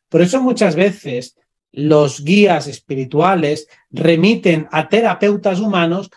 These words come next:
porque el terapeuta humano sí que puede influir mucho más en el libre albedrío que un guía. Un guía realmente se desestabiliza completamente su campo energético si interviene demasiado. Los seres humanos tenemos unas tragaderas, una tolerancia a la intervención muy superior.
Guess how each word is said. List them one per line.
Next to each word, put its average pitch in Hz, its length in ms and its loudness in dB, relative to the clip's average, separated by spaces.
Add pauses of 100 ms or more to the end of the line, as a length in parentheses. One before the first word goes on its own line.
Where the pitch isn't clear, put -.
(120)
porque 175 240 2
el 165 100 2
terapeuta 190 500 2
humano 208 240 0
sí 226 220 -8
que 208 100 0
puede 190 220 0
influir 175 420 4
mucho 185 380 -2
más 180 220 0
en 147 100 -4
el 139 100 -6
libre 160 160 0
albedrío 160 460 0
que 170 100 -6
un 156 120 -4
guía. 135 380 -8 (300)
Un 170 160 2
guía 202 420 4 (720)
realmente 175 540 2
se 170 160 -4
desestabiliza 156 800 -2
completamente 170 640 -2
su 147 160 -10
campo 165 300 0
energético 170 760 -2 (200)
si - 180 -2
interviene 151 460 0
demasiado. 139 640 -2 (240)
Los 147 240 -2
seres 190 240 4
humanos 196 320 0
tenemos 175 240 -2
unas 185 260 -4
tragaderas, 156 600 0
una 180 240 -4
tolerancia 170 580 0
a 151 40 -2
la 147 40 -4
intervención 139 720 -2
muy 160 200 0
superior. 170 640 -2